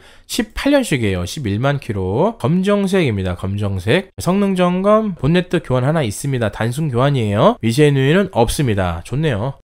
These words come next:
매연은 고작 이점일 프로. 그리고 하이패스 룸밀러 들어가고요. 내비게이션 들어갑니다. 열선 시트, 오토 슬라이딩 도어, 후방 감지기. 시트는 정말 깨끗해 보이죠?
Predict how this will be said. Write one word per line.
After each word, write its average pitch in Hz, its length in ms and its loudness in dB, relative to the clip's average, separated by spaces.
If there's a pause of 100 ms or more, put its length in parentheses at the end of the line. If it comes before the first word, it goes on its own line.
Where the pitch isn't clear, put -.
매연은 196 400 4
고작 107 400 -2
이점일 185 640 -2
프로. 117 680 -2
그리고 110 240 -4
하이패스 220 440 -2
룸밀러 156 440 0
들어가고요. 135 800 0
내비게이션 117 760 0
들어갑니다. 95 580 -6
열선 123 400 -2
시트, 139 280 -8
오토 131 260 -4
슬라이딩 127 580 -2
도어, 117 540 -2
후방 190 260 -2
감지기. 131 920 -2 (560)
시트는 226 680 0
정말 92 420 -6
깨끗해 170 460 -8
보이죠? 165 340 0